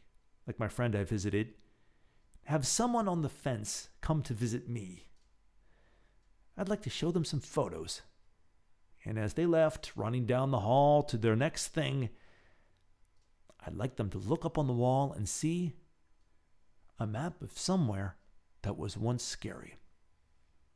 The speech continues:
And so ends the essay. I sat down and wrote that. Yeah, so that's what's going on. That's the plan. We'll see what's happening.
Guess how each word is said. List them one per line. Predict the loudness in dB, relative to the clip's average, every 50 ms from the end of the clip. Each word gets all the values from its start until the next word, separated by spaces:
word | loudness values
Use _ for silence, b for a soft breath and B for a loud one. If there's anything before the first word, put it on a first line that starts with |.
| _ _ _ _ _ -20 -20 _ -20 -20 -20 -20 -20 -20 _ _ _ _ _ -16 -10 -8
And | -8 -6
so | -4 -4 -4 -4
ends | -6 -8 -8
the | -10 -10
essay. | -10 -10 -10 -12 -14 -16 -20 -20 -20 -20 _ _ -20 -20 _ -20 -20 -20 _ -20 -20 -20 -20 -20 _ -20 -14
I | -10
sat | -8 -6 -6 -6 -4
down | -6 -6 -8 -8
and | -8 -10
wrote | -12 -12 -12
that. | -14 -14 -14 -18 -20 _ b b b b b b b b b b b b b b b b
Yeah, | 0 2 2 2 0 -6 -6
so | 0 2 4 4 4 4 2 -2 -2 0
that's | 0 0 0 0
what's | -2 -4 0
going | 0 2 2
on. | 2 2 2 0
That's | 0 -2 -2
the | -2
plan. | 0 2 2 2 4 2
We'll | 2
see | 0 0 0
what's | -2 -2 0
happening. | 0 0 0 0 -2 -2 -2